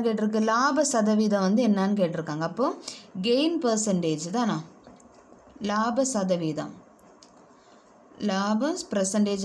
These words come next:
வந்து தான் கேட்டிருக்காங்க. லாப பெர்சன்டேஜ் வந்து கண்டுபிடிக்கிறதுக்கு ஃபார்முலா என்னது? Profit dividing by C P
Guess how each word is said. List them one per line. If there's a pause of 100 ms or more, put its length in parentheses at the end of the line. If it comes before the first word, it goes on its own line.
வந்து
தான்
கேட்டிருக்காங்க. (340)
லாப
பெர்சன்டேஜ்
வந்து
கண்டுபிடிக்கிறதுக்கு
ஃபார்முலா
என்னது? (760)
Profit (1040)
dividing
by (180)
C (240)
P